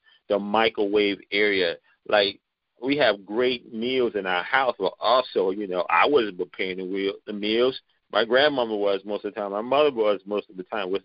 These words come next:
they were great cooks, you know, uh,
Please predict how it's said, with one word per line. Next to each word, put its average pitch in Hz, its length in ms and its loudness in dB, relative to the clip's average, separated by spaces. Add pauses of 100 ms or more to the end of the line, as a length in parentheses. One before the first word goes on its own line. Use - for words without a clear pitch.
(160)
they 107 80 4
were 107 120 2
great 104 320 0
cooks, - 380 -4 (480)
you 110 160 -2
know, 101 340 2
uh, 104 380 2